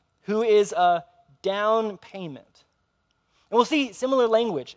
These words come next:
in, uh, Paul in Romans eight twenty-three says that we have received the Spirit who is the first fruit of God's work.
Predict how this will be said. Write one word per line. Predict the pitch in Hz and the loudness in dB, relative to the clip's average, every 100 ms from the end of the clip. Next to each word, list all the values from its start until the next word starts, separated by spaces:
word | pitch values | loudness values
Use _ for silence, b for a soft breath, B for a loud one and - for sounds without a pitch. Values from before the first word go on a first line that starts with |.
| - | -12
in, | 190 180 175 - | -8 -8 -10 -10
uh, | 170 160 | -8 -6
Paul | - 185 185 170 | -2 0 2 -2
in | 165 165 165 156 | -4 -14 -16 _
Romans | 170 180 180 175 165 | -4 -2 -2 -6 -8
eight | 180 180 | -8 -8
twenty-three | - 170 147 196 185 180 | -10 -10 -10 -8 -8 -8
says | 165 | -12
that | 165 | -10
we | 190 | -4
have | 190 | -2
received | 170 - 196 185 165 | -4 -10 -14 -14 -14
the | |
Spirit | - - 190 180 - | -18 -14 -8 -8 -8
who | 175 | -14
is | 165 160 | -12 -12
the | 156 156 151 _ _ _ _ | -14 -18 -20 _ _ _ _
first | _ - 247 - - | _ -4 -4 -4 -12
fruit | - - _ - _ _ _ _ _ _ _ _ _ _ _ _ _ _ - | -20 -20 _ -20 _ _ _ _ _ _ _ _ _ _ _ _ _ _ -12
of | 143 | -6
God's | 147 139 135 | -4 -4 -6
work. | 127 - _ | -16 -16 _